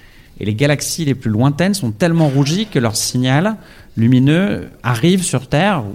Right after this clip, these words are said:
enfin, s'il a, s'il parvenait à arriver sur Terre, il est dans l'infrarouge. Donc, si on veut détecter ces galaxies très, très lointaines, il faut observer dans l'infrarouge. Malheureusement, l'atmosphère de la Terre bloque le rayonnement infrarouge. C'est ce qui produit d'ailleurs l'effet de serre sur Terre.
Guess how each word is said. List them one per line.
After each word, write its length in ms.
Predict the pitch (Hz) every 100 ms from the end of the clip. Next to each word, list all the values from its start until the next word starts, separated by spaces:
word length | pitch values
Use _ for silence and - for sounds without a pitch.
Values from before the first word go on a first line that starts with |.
| -
enfin, 160 | - 92 90 92
s'il 260 | - 98
a, 160 | 95 92 87
s'il 240 | - - 98
parvenait 400 | 131 127 135 127
à 40 |
arriver 220 | 107 98
sur 180 | 95 92
Terre, 220 | - 170 175 - - - - _ - _ 135
il 160 | 135
est 60 | 165
dans 120 | 147
l'infrarouge. 640 | 139 139 131 104 92 - - -
Donc, 140 | 101 -
si 140 | 165
on 40 | 170
veut 120 | 156
détecter 420 | 156 156 139 156
ces 160 | 143 104
galaxies 400 | 104 110 - -
très, 180 | - 120
très 160 | -
lointaines, 380 | 104 104 107 180
il 80 | 156
faut 220 | - 208
observer 360 | 202 - 143 143
dans 100 | 135
l'infrarouge. 640 | 123 - 110 95 90 - 120
Malheureusement, 720 | 123 143 151 143 147 135 139
l'atmosphère 520 | 123 107 107 - 113
de 80 | 104
la 140 | 87
Terre 340 | 87 123 151 - - - -
bloque 440 | 95 110 165 185
le 80 | 135
rayonnement 400 | 110 110 104 98
infrarouge. 560 | 98 98 87 156 214 160 - -
C'est 100 | -
ce 80 | -
qui 80 | -
produit 320 | - 104 113
d'ailleurs 240 | 95 92 92
l'effet 280 | 98 101
de 40 | 92
serre 280 | - 151 147
sur 180 | -
Terre. 240 | - 139